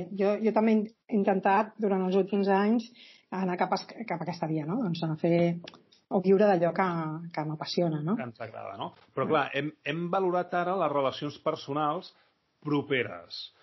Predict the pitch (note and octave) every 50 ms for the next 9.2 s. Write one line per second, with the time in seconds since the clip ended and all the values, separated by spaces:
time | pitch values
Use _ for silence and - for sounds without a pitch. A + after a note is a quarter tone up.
0 | _ _ - B2 A#2 A#2 D3 D3 D3 C#3+ C#3+ C#3+ C3+ B2+ C3 B2+ B2+ B2+ B2 C3+
1 | C#3+ D3+ D3 - - D3 D3 D3 D3 C3+ B2+ B2 A#2 A2 A2+ - _ - G2+ G2+
2 | _ _ - - _ _ - D#3 G3+ A3 - F3+ E3+ E3+ E3 E3+ E3 - _ _
3 | - _ _ - B2+ A#2 A#2 C3 B2+ B2 A#2 D3 C#3 C3 A2+ A2 C3 C3 C3 C3
4 | C3 - _ _ - C3+ - - B2+ A#2+ C3 C3+ B2 B2+ B2 A#2+ A#2+ B2 B2 A#2
5 | B2+ B2+ C3 B2 B2 A#2+ A#2+ A#2+ A#2+ A#2+ A#2 A#2 G#2+ G2 F#2+ - D3 E3+ F3+ E3+
6 | E3 E3+ F3+ F3+ - - - C3+ D#3 G3+ - - - _ _ _ - B2 A#2+ B2+
7 | B2 B2+ A#2+ - C#3+ C#3 B2+ A2 A2 A#2 C3+ C3 B2+ B2 A#2 - B2+ A#2+ A#2 A2+
8 | A2 A2 A2+ A2+ B2 A#2+ A2 G#2 G#2 B2 C#3 D3 D3 D3 B2+ A2 A#2 A#2+ A2+ A#2
9 | G#2+ G#2+ G#2+ G#2+